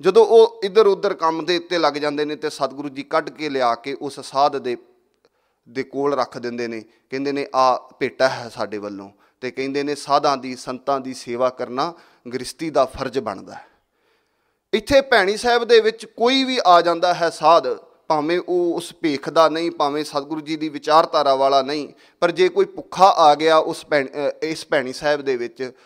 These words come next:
ਤੇ ਸਤਿਗੁਰੂ ਰਾਮ ਸਿੰਘ ਸੱਚੇ ਪਾਤਸ਼ਾਹ ਲੱਭ ਕੇ ਘਰੋਂ ਪ੍ਰਸ਼ਾਦ ਲਿਜਾ ਕੇ, ਘਰੋਂ ਪਦਾਰਥ ਲਿਜਾ ਕੇ ਉਹਦੀ ਝੋਲੀ ਦੇ ਵਿੱਚ ਪਾਉਂਦੇ ਨੇ। ਭਾਵੇਂ ਉਹ ਪੱਕਿਆ ਹੋਇਆ ਹੈ, ਭਾਵੇਂ ਉਹ ਕੱਚਾ ਹੈ, ਜਿਸ ਤਰ੍ਹਾਂ ਦਾ, ਜਿਸ ਰੂਪ ਵਿੱਚ ਵੀ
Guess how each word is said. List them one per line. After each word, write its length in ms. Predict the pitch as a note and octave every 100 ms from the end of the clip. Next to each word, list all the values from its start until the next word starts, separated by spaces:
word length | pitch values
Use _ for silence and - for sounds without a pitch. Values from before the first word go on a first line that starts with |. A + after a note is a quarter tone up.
| _
ਤੇ 100 | D#3+
ਸਤਿਗੁਰੂ 380 | D#3 E3 E3 F3
ਰਾਮ 220 | D#3 D#3
ਸਿੰਘ 180 | D#3 E3+
ਸੱਚੇ 300 | E3+ D#3 E3+
ਪਾਤਸ਼ਾਹ 480 | E3 D3 D3 - D3+
ਲੱਭ 300 | C#3 E3+ F3+
ਕੇ 300 | - E3+ D#3 D#3
ਘਰੋਂ 160 | C#3+
ਪ੍ਰਸ਼ਾਦ 580 | D3+ D#3+ - C#3+ D3 D3+
ਲਿਜਾ 380 | D3+ C#3 C3+ D3+
ਕੇ, 240 | D3+ D#3 D3
ਘਰੋਂ 140 | C#3 C#3
ਪਦਾਰਥ 540 | - C#3 C3+ C#3+ -
ਲਿਜਾ 340 | D3 C3+ B2+ C3+
ਕੇ 220 | C#3+ C3+ _ _ D#3+
ਉਹਦੀ 240 | F3 F3+
ਝੋਲੀ 300 | - D#3 C3+
ਦੇ 120 | D3 D3+
ਵਿੱਚ 200 | D3 D3+
ਪਾਉਂਦੇ 400 | C3+ C3 C3+ C#3
ਨੇ। 160 | C3+ - _ _
ਭਾਵੇਂ 320 | C#3+ C#3 D3+
ਉਹ 200 | D3+ D#3
ਪੱਕਿਆ 440 | - C#3+ - F3 F3
ਹੋਇਆ 320 | C#3+ C#3+ C3+
ਹੈ, 260 | C3+ - _
ਭਾਵੇਂ 280 | C#3 C3 C#3
ਉਹ 140 | D#3
ਕੱਚਾ 400 | C#3 C#3+ - E3+
ਹੈ, 120 | D#3 D3
ਜਿਸ 180 | F3
ਤਰ੍ਹਾਂ 280 | - G#3 G3
ਦਾ, 140 | F3 E3+
ਜਿਸ 280 | D#3+ F3+
ਰੂਪ 260 | F#3 D#3 C#3
ਵਿੱਚ 240 | D3 D3
ਵੀ 180 | C#3+ D3